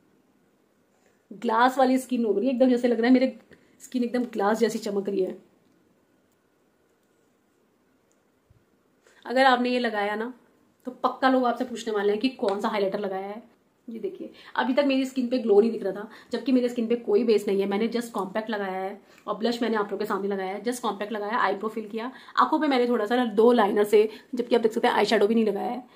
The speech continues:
दो liner से black and pink से मैंने थोड़ा सा कलाकारी दिखाई है और एक lipstick लगा लिया है। क्यों? क्योंकि रात हो रही थी, मेरे को makeup करने का मन नहीं था, पर मैंने कहा, "नहीं यार थोड़ा तो करना पड़ेगा। थोड़ा करते करते इतना किया मैंने, और ये सब मुझे share करना था तो मैंने blush highlighter वगैरह लगाया नहीं।" तो ये मेरे इस हॉल का favorite item है।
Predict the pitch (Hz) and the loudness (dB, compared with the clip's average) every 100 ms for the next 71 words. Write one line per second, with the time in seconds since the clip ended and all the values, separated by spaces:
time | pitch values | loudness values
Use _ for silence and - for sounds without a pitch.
0 | _ 196 247 262 233 208 208 233 202 190 | _ -6 0 0 0 -2 -4 -4 -4 -4
1 | 220 202 196 - 208 202 202 214 196 214 | -4 -2 -4 -4 -6 -4 -4 -4 -6 -6
2 | 196 196 190 208 214 202 262 - _ - | -4 -2 -2 -4 -6 -8 -8 -10 _ -20
3 | - 196 196 - 226 202 214 214 190 190 | -10 -8 -6 -6 -6 -8 -8 -6 -4 -2
4 | 202 269 - _ _ - 262 262 240 220 | -2 -6 -14 _ _ -6 -4 -2 -2 0
5 | 208 254 226 240 233 220 214 - 202 214 | 2 2 2 0 0 -2 -6 -8 -8 -8
6 | 220 220 220 214 233 - - - 226 208 | -6 -6 -6 -8 -10 -12 -14 -8 -4 -4
7 | 208 214 208 202 202 226 254 262 226 208 | -4 -4 -2 -2 0 2 4 2 0 -4
8 | 202 202 262 262 262 233 214 208 247 226 | -4 -4 2 4 2 0 -8 -8 -8 -8
9 | 226 214 240 214 247 - _ - _ 202 | -8 -6 -6 -6 -8 -12 _ -20 _ -6
10 | 202 196 190 190 208 226 247 247 247 247 | -4 -4 -6 -8 -6 -2 0 0 0 0
11 | 220 226 226 233 214 220 202 202 208 196 | -2 -2 -2 -2 -4 -2 -2 -2 -4 -2
12 | 202 202 220 208 220 202 240 - _ _ | -2 -4 -4 -6 -8 -10 -10 -14 _ _
13 | _ 226 233 262 247 247 - 214 220 247 | _ -6 0 2 2 0 -2 -4 -4 -6
14 | 226 185 202 220 214 214 214 | -4 -2 0 0 -2 -4 -8